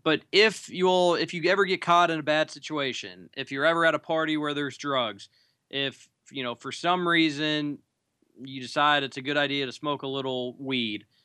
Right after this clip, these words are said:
uh, I would suggest not doing that. But make sure you all have somebody that can cover up some of these small crimes to where a normal person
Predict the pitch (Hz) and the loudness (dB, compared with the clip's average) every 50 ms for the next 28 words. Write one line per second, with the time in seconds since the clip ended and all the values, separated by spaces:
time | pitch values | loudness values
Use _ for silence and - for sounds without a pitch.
0 | _ _ _ - 107 104 - - 127 131 127 120 - 120 113 123 120 113 - 135 | _ _ _ -8 -6 -4 -2 0 0 0 0 -2 -6 -4 -2 -2 -2 -2 0 2
1 | 131 135 123 113 143 151 156 156 156 160 160 160 151 - _ _ _ _ _ _ | 2 2 2 0 0 0 0 0 2 2 2 0 0 -4 _ _ _ _ _ _
2 | 123 123 127 143 170 185 180 - - 190 180 175 160 151 160 165 160 151 139 135 | -8 -4 0 0 0 0 0 0 0 2 2 2 0 0 0 0 2 2 2 2
3 | 147 143 147 147 - - 147 135 131 131 131 127 127 123 123 123 120 - - - | 2 2 2 2 0 -4 -4 -2 0 2 2 2 0 0 0 -2 -2 -2 -4 -6
4 | 135 123 120 117 113 113 - _ - - - 160 160 151 151 143 139 139 135 - | -4 -4 -4 -4 -6 -8 -10 _ -6 0 2 2 2 4 2 2 2 2 0 -2
5 | - 139 135 135 127 123 117 - - - - 143 143 143 143 143 135 131 - - | -6 -6 -6 -4 -4 -4 -6 -6 -8 -10 -6 -2 2 4 6 6 6 4 2 -2
6 | - 160 180 196 185 156 139 131 127 127 123 - - _ _ _ _ _ _ _ | 0 2 4 4 4 4 4 2 0 -4 -6 -8 -12 _ _ _ _ _ _ _
7 | _ _ _ - - 165 156 143 147 147 135 135 143 175 220 269 294 269 190 165 | _ _ _ -6 -2 0 0 2 4 4 4 4 4 4 2 4 4 4 4 4
8 | - 151 139 131 123 - 139 139 135 139 143 143 | 4 4 2 2 2 0 -2 -2 -2 -2 -4 -6